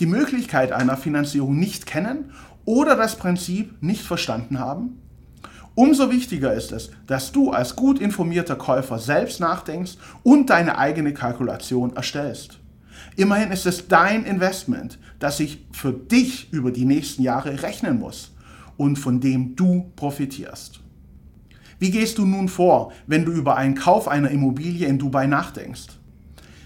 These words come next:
Wir wissen, dass Immobilieninvestoren in Dubai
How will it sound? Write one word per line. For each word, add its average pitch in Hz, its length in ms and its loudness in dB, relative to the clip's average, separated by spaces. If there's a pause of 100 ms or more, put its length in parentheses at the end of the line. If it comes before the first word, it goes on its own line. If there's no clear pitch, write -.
Wir 160 220 2
wissen, 147 400 2
dass 143 220 -2
Immobilieninvestoren 143 1080 0
in 135 140 2
Dubai 185 400 0